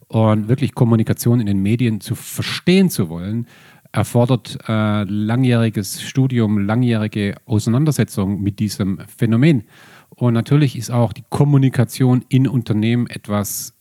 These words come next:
extrem Komplexes. Und, ähm, ich habe mir überlegt, was sind denn eigentlich so Dinge, die man im Kontext von Change Management wirklich wissen muss? Also was sind da so auch nützliche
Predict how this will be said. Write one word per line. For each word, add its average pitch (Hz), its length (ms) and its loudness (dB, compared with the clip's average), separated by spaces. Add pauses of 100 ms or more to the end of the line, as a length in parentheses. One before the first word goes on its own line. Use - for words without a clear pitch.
(140)
extrem 117 1120 0
Komplexes. 107 880 -4 (500)
Und, 135 640 0 (120)
ähm, 123 640 -2
ich 107 80 0
habe 165 60 6
mir 202 60 6
überlegt, 170 280 2
was 143 180 0
sind 208 180 4
denn 185 120 2
eigentlich 147 420 0
so 135 80 2
Dinge, 139 440 2
die 127 240 -4
man 127 400 -2
im 110 180 -6
Kontext 127 420 0
von 113 120 0
Change 110 340 -2
Management 104 540 -2
wirklich 98 360 -6
wissen 90 260 -6
muss? 85 540 -4 (500)
Also 104 160 -10
was 123 140 -4
sind 143 120 2
da 123 100 2
so 117 220 2 (380)
auch 110 300 -2 (280)
nützliche 123 640 2